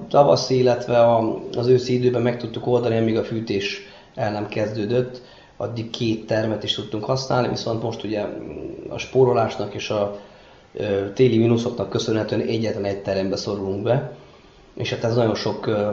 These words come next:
szervezést igényel, mert, ö, gyakorlatilag azt a termet használják rajtunk kívül még nagyon sokan, és állandóan megy a harc a teremért. Ö, jó szervezéssel és, ö,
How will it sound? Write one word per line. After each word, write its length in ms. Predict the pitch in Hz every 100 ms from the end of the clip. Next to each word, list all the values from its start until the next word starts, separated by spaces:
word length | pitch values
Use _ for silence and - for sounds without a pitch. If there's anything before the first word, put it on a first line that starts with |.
| 107
szervezést 600 | 110 113 104 101 98 -
igényel, 360 | 113 113 107 104
mert, 340 | 104 98 -
ö, 140 | 107
gyakorlatilag 520 | 104 104 110 104 107 101
azt 140 | -
a 60 | -
termet 300 | 107 101 101
használják 640 | 101 - 104 104 107 -
rajtunk 340 | 98 - 104
kívül 220 | - 104
még 100 | 101
nagyon 200 | 98 87
sokan, 480 | 85 - - 120 - - - _ _ _ _ _ - - - - -
és 140 | -
állandóan 560 | 104 98 95 101 101 101
megy 160 | 98
a 60 | 95
harc 280 | 92 90 -
a 80 |
teremért. 600 | - 104 110 113 135 - - - - -
Ö, 60 | 113 110 107 - 65 71 92
jó 200 | 143 143
szervezéssel 800 | - 135 127 123 117 - 123 117
és, 280 | 110 -
ö, 360 | 113 110 110 113